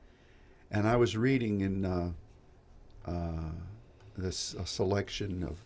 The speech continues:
Utmost for His Purpose, and there was a,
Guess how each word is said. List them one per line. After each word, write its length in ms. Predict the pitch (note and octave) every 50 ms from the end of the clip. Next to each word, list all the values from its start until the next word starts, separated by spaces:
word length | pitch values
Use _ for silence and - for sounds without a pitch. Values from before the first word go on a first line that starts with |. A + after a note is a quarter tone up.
| - -
Utmost 460 | - G#2+ G#2 - - G2 G2+ G2+ - -
for 140 | - -
His 100 | F#2+ -
Purpose, 680 | - - - A2 A2 G#2+ - F#2+ F2+ F2 - - - - - - - - - - - - - - - - - - - - - - - - - - - -
and 380 | G#2+ G#2 G2+ G2 F#2+ F#2+ F#2 F2+
there 120 | G#2 A2
was 200 | G2 G2 G2 F#2 F#2
a, 180 | F#2+ F#2 E2+